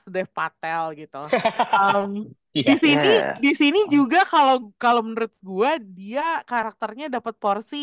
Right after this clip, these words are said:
Speaker 1: yang sangat besar gitu. Dan
Speaker 2: Ya.
Speaker 1: oke lah, kita udah tahu bahwa kedepannya
Speaker 2: Mm-mm.
Speaker 1: Zuko nanti bakal gabung sama tim Avatar. Em, dan dari sekarang udah disebar se-, eh, benih-benihnya gitu, bahwa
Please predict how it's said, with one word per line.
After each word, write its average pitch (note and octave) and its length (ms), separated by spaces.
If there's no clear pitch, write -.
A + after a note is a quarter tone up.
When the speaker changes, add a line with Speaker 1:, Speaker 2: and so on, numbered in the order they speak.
Speaker 1:
yang A#3 180
sangat B3+ 280
besar B3 340
gitu. D#3 180
Dan C#4 140
Speaker 2:
Ya. A3 280
Speaker 1:
oke G#3+ 260
lah, G3+ 120
kita A#3 160
udah A3+ 220
tahu G#3+ 160
bahwa A3+ 240
kedepannya F#3+ 480
Speaker 2:
Mm-mm. A3+ 120
Speaker 1:
Zuko F#3 200
nanti F#3+ 160
bakal F3+ 260
gabung E3 340
sama F3+ 140
tim E3 120
Avatar. C#3+ 460
Em, D#3 180
dan A3+ 180
dari F#3+ 220
sekarang A3+ 260
udah G3+ 200
disebar F3 340
se-, F#3 60
eh, E3+ 260
benih-benihnya F3+ 680
gitu, D#3 160
bahwa F3 300